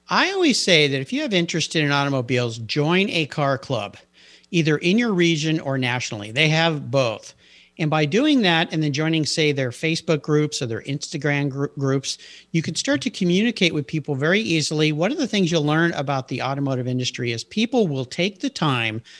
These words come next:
to share things with you. It's unlike, I believe, any other professional industry in the world. I've had people step out of executive meetings to take my call if I'm gonna talk about cars with them. So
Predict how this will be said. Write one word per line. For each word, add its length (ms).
to 140
share 360
things 400
with 240
you. 200
It's 200
unlike, 500
I 180
believe, 380
any 300
other 320
professional 580
industry 460
in 60
the 100
world. 560
I've 160
had 160
people 240
step 340
out 200
of 120
executive 560
meetings 400
to 100
take 240
my 140
call 400
if 160
I'm 60
gonna 140
talk 260
about 220
cars 440
with 140
them. 200
So 340